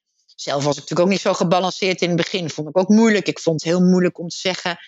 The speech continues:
dit moet de manier zijn waarop we samenwerken, omdat ik dat nou eenmaal belangrijk vind. Ik dacht, nee, dat bepalen we samen. Maar ja,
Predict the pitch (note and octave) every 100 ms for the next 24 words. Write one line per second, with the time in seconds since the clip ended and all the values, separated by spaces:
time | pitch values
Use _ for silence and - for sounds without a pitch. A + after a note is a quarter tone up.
0 | _ _ _ _ D#3 D#3+ G#3+ G3 F#3+ F3+
1 | F#3+ G3 F#3+ F#3 F3+ F3 E3+ - G#3 G#3+
2 | F3 D#3+ D#3+ D#3+ F3+ F3 F3+ - E3+ F#3+
3 | F#3 D#3+ F#3+ F#3+ F#3 A3+ B3+ F#3 D3 D#3+
4 | D3 D3 - D3+ C3+ E3+ - _ _ _
5 | _ _ - E3+ - - C#3 D3 F#3+ -
6 | C#4+ A#3+ F3 D#3 D3+ F#3 E3 C#3